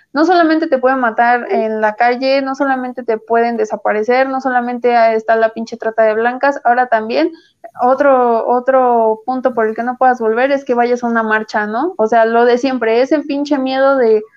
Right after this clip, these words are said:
de que te repriman también ahí y no vuelvas, ¿no? O sea, eso me parece cabroncísimo porque yo creo que la neta no lo vamos a dejar de hacer. No vamos a dejar de exigir justicia ni por esas acciones que hagan, que crean que,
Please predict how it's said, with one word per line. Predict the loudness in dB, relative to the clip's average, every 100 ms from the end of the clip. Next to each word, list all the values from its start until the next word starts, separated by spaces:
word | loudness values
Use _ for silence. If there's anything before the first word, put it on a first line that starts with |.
| _ _
de | -2 0
que | 0
te | 0
repriman | 0 0 0 0 2
también | 2 0 -2
ahí | -2 0 -2 -2
y |
no | 0 2
vuelvas, | 2 2 2 0 -2 -4
¿no? | -6 -6 _ _ _
O | -2
sea, | 2 4 2 2
eso | 2 2
me | 0
parece | 0 0 0 -2
cabroncísimo | 0 0 0 -4 -6 -4 -4 -4
porque | -4 -4 -2 -2 -4 -14 _ -4
yo | -2
creo | 0 0
que | 2
la | 2
neta | 2 0
no | 0 0
lo |
vamos | 0 0 -2
a | -2
dejar | 0 0 0
de | 0
hacer. | -2 -4 -4 _ _ _ _ _ _ _ _ _ _ _ _
No | 2
vamos | 4 4 2
a |
dejar | 0 2
de | 2
exigir | 0 -2 -2 0
justicia | -2 -2 0 0
ni | 0 -4
por | -2 0 2
esas | 2 2
acciones | 0 -2 -4 -4 -4 -2
que | 0
hagan, | 2 2 0 -2 -6
que | -4 -2
crean | 2 0 0
que, | -2 -2 -4